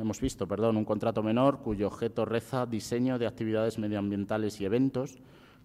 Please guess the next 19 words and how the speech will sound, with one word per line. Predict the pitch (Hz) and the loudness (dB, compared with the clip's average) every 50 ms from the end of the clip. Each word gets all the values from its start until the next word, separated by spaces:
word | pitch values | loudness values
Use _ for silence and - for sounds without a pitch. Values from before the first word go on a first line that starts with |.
| - - - | -20 -12 -4
los | 98 98 98 - | -2 -2 -2 0
cual, | - 110 110 110 110 110 113 - - | 0 2 2 4 4 2 0 0 0
lo | 104 101 | -2 0
cual | 98 117 117 123 | 4 4 4 4
nos | 117 113 107 | 4 4 2
lleva | 117 110 113 | 2 2 2
a | 110 | 2
pedir | 110 101 104 104 | 2 2 0 2
un | 104 107 104 | 2 2 0
informe | 98 - - 101 104 110 | 0 0 -2 0 0 0
sobre | - - 98 92 | 0 0 0 0
las | 90 90 | 0 -2
funciones | - 90 87 - - 95 95 92 - | -2 -6 -6 -4 -4 -2 -4 -4 -4
propias | - 95 92 - 90 87 - | -4 -6 -4 -2 -4 -4 -4
de | 87 85 | -6 -8
esta | - - - 92 87 87 87 85 80 - - - | -8 -8 -6 -4 -4 -2 -4 -4 -6 -8 -10 -10
concejalía, | 101 90 - - 92 - 110 120 131 92 - | -8 -8 -8 -8 -8 -6 -6 -6 -6 -6 -8
simplemente | - - 87 85 92 90 92 95 92 | -10 -10 -8 -6 -4 -4 -4 -4 -2
para, | - 90 85 | -2 -2 -2